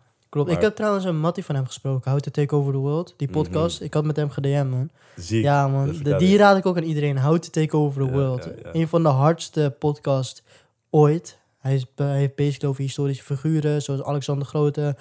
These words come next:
Speaker 1: En dan doet hij een biografie en dan gewoon lessen die je eruit kan trekken. Basically wat wij ook een beetje doen met In het Brein Van.
Speaker 2: Mhm.
Speaker 1: En hem had ik dus ook gesproken. Ik zei, "Bro, als jij ooit in Amsterdam bent, ik zweer, ik regel hotel, alles voor je.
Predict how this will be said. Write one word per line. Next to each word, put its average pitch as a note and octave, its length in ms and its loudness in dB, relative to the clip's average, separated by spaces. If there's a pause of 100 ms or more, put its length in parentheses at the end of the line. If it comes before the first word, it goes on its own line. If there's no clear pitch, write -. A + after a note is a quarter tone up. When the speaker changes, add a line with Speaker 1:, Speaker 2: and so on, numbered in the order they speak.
(260)
Speaker 1:
En C3+ 80 -4
dan - 60 0
doet C3+ 120 -2
hij C#3 100 -2
een C3 60 -2
biografie C#3+ 720 -2
en C3+ 80 -2
dan C3 100 -4
gewoon C3 260 -2
lessen C3+ 260 -2
die C#3 80 -2
je C#3 60 0
eruit C3+ 160 0
kan C3+ 140 -4
trekken. C#3+ 380 -2
Basically C3+ 360 -2
wat C3 100 -2
wij C3 140 -2
ook C3 140 -2
een C#3 60 -2
beetje C3+ 280 -4
doen C3 160 -2
met C3 100 -4
In C#3 100 -6
het B2+ 120 -2
Brein B2+ 260 -4
Van. C3+ 200 -4
Speaker 2:
Mhm. F#2 420 -10 (320)
Speaker 1:
En C#3 360 2
hem D#3 180 4
had E3 120 6
ik D3 60 2
dus C#3 120 0
ook D3 180 2
gesproken. C3+ 380 -2
Ik C3 60 -2
zei, C3 220 -2
"Bro, C#3 300 2
als C3 120 0
jij C#3+ 180 0
ooit D#3 280 2
in D3 80 -4
Amsterdam C#3+ 520 -2
bent, C#3 280 -2
ik C#3+ 140 -8
zweer, C#3 580 -4 (440)
ik D3+ 160 4
regel D#3 400 6
hotel, D3+ 520 4
alles D#3 320 4
voor D#3 240 4
je. D#3+ 260 4